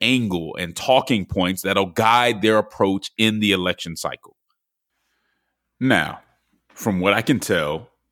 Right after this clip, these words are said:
one of the Democratic Party's talking points for this election cycle, it looks like it's gonna be,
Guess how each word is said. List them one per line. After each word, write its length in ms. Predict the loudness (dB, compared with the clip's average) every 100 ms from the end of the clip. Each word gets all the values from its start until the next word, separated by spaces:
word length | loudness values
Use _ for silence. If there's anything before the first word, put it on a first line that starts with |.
| _ _ _ _
one 160 | 0 4
of 60 |
the 80 | 4
Democratic 640 | 4 2 2 2 2 0 0
Party's 500 | 2 4 2 -2 -6
talking 540 | 0 2 4 4 2
points 340 | 2 0 0
for 140 | -2 -2
this 200 | 0 0
election 440 | 0 0 -2 -6
cycle, 580 | -2 -4 -4 -6 -8 -10 _ _ _ _ _ _ -10
it 120 | -6 0
looks 240 | 0 0
like 180 | 0 0
it's 140 | 0
gonna 180 | 0 0
be, 480 | -2 -8 -8 -14